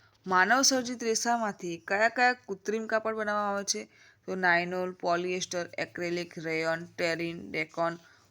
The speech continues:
વગેરે કૃત્રિમ કાપડ બનાવવામાં આવે છે. આગળ જોઈશું. પ્રશ્ન અગિયાર, મુંબઈમાં સુતરાઉ કાપડ ઉદ્યોગ શાથી ઝડપી વિકસ્યો? તો મુંબઈમાં ભેજવાળી આબોહવા, યંત્રોની આયાત માટે બંદરની સુવિધા,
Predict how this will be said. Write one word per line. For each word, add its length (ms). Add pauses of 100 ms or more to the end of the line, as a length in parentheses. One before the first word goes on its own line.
વગેરે 420
કૃત્રિમ 560
કાપડ 680
બનાવવામાં 840 (400)
આવે 360
છે. 320 (100)
આગળ 260
જોઈશું. 520 (1900)
પ્રશ્ન 340
અગિયાર, 520
મુંબઈમાં 600
સુતરાઉ 420
કાપડ 300
ઉદ્યોગ 320
શાથી 360
ઝડપી 360
વિકસ્યો? 440 (460)
તો 80
મુંબઈમાં 800
ભેજવાળી 600
આબોહવા, 720 (400)
યંત્રોની 480
આયાત 360
માટે 240
બંદરની 480
સુવિધા, 640